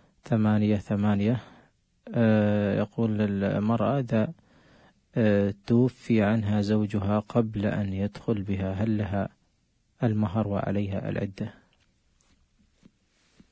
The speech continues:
نعم. آه، نعم، فالشيخ السؤال يقول: المرأة إذا توفي عنها، آه، زوجها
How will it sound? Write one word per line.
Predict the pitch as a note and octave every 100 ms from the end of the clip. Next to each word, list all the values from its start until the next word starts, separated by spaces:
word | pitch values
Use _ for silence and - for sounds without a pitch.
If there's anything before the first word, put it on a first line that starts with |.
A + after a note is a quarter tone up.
| _ _ _ _ _ _ _ _ _ _ _ _ _ _ _ _ _ _ -
نعم. | - _ _ - - - _ _ C#3
آه، | B2
نعم، | A2 A#2+
فالشيخ | - A#2+ B2+ -
السؤال | - A2+ A#2+
يقول: | A#2+ - A2+
المرأة | G#2+ G#2 A#2+ A2
إذا | E3 A#2+
توفي | G#2+ - A#2 - G#2
عنها، | F#2+ G#2+ G2 A#2+ - - _ _ _ _ _ _ -
آه، | A2+ G#2 G2
زوجها | A2 A#2 G2+ G#2+ F#2+ A#2